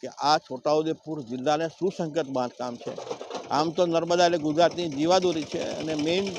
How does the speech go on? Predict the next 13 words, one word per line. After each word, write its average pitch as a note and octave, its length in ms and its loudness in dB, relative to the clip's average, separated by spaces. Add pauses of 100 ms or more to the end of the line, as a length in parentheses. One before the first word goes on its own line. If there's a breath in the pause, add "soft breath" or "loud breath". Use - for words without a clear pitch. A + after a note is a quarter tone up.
(580)
કેનાલમાંથી F3 560 8
જ્યારે E3+ 280 6
પાણી D#3+ 260 2
વહન E3+ 340 2
થઈ E3+ 240 4 (460)
અને D3+ 160 2
છેક D#3+ 300 0
સૌરાષ્ટ્ર, D#3 400 4
કાઠિયાવાડ, D#3 640 6 (600)
રાજસ્થાન F3 560 4
સુધી E3 180 -2
જતું D3+ 280 0
હોય D#3 240 0